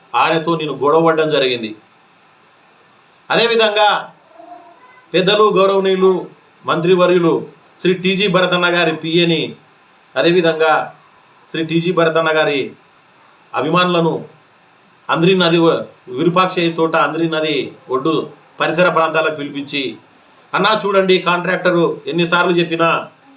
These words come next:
వినకుండా ఈ విధంగా ఇల్లు పడగొట్టేటువంటి ప్రయత్నం చేస్తూ ఉన్నారు, పేదవాళ్ళు, వాళ్ళకు అన్యాయం జరుగుతూ ఉంది, దయచేసి కాంట్రాక్టర్కి నచ్చజెప్పండి" అని చెప్పేసి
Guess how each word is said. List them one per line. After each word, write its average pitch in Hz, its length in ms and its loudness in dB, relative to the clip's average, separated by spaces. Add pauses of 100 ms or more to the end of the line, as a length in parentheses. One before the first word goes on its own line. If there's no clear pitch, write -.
(180)
వినకుండా 165 640 0 (320)
ఈ 143 60 -6
విధంగా 156 680 0
ఇల్లు 156 160 0
పడగొట్టేటువంటి 156 760 -2
ప్రయత్నం 143 440 -2
చేస్తూ 143 360 0
ఉన్నారు, 127 440 0 (280)
పేదవాళ్ళు, 143 800 2 (580)
వాళ్ళకు 143 320 -2
అన్యాయం 147 340 -2
జరుగుతూ 143 400 0
ఉంది, 127 440 -2 (560)
దయచేసి 165 480 0
కాంట్రాక్టర్కి 151 640 -4
నచ్చజెప్పండి" 139 720 -4
అని 127 140 -8
చెప్పేసి 123 520 -6